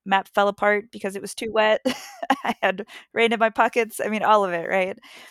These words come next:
And as uncomfortable as it was, it didn't faze me as much as it would have been. I mean, if we had been in New York City or in Portland at, at, at a hotel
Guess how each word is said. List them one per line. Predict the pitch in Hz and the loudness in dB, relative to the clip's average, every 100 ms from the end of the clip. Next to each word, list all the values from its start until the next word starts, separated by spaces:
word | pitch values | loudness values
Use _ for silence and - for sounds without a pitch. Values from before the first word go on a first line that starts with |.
| - - | -20 0
And | 214 208 196 208 | 2 4 2 2
as | 202 196 - | 4 4 0
uncomfortable | 208 208 226 208 220 214 | -2 0 -4 -6 -4 -4
as | 214 | -4
it | 220 | -2
was, | 214 226 | -2 -2
it | 226 | -6
didn't | 233 233 220 _ | -6 -4 -6 _
faze | - 208 226 226 | -4 -2 -4 -6
me | 175 | -6
as | 170 | -4
much | 175 170 | -6 -8
as | 180 | -8
it | 175 | -6
would | 170 | -6
have | 175 | -4
been. | 170 165 | -4 0
I | 190 | 2
mean, | 220 | 4
if | 214 | 4
we | 254 | 4
had | 254 | 2
been | 208 208 202 196 _ _ _ _ _ _ - | 2 2 2 -2 _ _ _ _ _ _ -6
in | 233 | 0
New | 208 | 2
York | 208 202 | 4 2
City | - 202 190 | 2 0 2
or | 180 | 2
in | 175 | 0
Portland | 190 185 180 170 175 _ - - _ _ _ _ _ _ - | -2 -2 -2 -6 -12 _ -20 -20 _ _ _ _ _ _ -4
at, | 170 - | -2 2
at, | 190 190 _ | 2 2 _
at | - 196 | 0 2
a | |
hotel | 196 190 175 165 170 | 2 -2 0 -2 -4